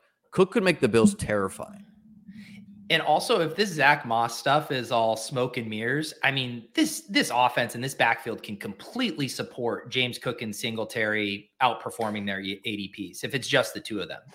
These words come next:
Speaker 2: for sure.
Speaker 1: Yeah, absolutely. And I, I mean, I don't like Singletary as much for managed because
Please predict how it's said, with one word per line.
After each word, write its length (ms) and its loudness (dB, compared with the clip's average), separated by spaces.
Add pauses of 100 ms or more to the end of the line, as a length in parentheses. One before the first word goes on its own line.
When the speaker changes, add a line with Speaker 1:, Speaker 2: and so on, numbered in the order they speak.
Speaker 2:
for 120 -6
sure. 340 -6
Speaker 1:
Yeah, 220 -2 (1400)
absolutely. 640 0 (160)
And 180 4
I, 60 6 (260)
I 60 4
mean, 280 0 (540)
I 100 10
don't 160 6
like 160 4
Singletary 540 4
as 100 2
much 300 -2
for 260 2
managed 560 -6 (120)
because 480 -2